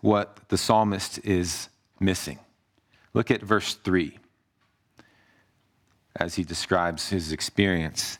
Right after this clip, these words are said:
Verse three says, "The sparrows find a home, the swallow a nest for herself, where she may lay her young at your altars, O Lord of hosts, my God and my King." He's remembering these past experiences, and it seems like he's pulling from, uh, these,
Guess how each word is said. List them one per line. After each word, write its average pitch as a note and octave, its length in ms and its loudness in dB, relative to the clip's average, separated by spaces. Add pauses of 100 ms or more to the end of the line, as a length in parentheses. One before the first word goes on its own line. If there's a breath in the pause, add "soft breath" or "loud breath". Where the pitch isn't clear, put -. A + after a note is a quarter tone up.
(420 loud breath)
Verse G#2+ 180 4
three G#2+ 220 2
says, G#2 260 2
"The G2 60 -4
sparrows G#2 440 4
find G2 240 4
a F#2 60 0
home, F#2 340 0 (1160 loud breath)
the F2 80 0
swallow A2+ 440 4
a G2+ 40 2
nest G#2+ 260 2
for G2 100 4
herself, F#2+ 560 4
where G#2 220 6
she - 140 0
may F#2+ 120 4
lay F#2+ 200 4
her F2+ 60 4
young G2+ 400 4
at - 140 -6
your F#2+ 80 2
altars, G2+ 380 2
O F2 80 2
Lord E2 340 2
of - 120 -12
hosts, A2 440 0
my E2+ 160 2
God F2+ 220 4
and F2 80 -4
my E2 120 -2
King." F2 440 -2 (560 loud breath)
He's A2 180 4
remembering A#2 580 4
these A2 220 4
past C3 380 4
experiences, C3 460 4
and A#2 80 2
it G#2 60 -4
seems G#3 340 6
like F3+ 140 4
he's C3+ 120 0
pulling F#3 380 4
from, B2+ 400 4 (320 loud breath)
uh, A#2+ 240 6
these, B2 440 4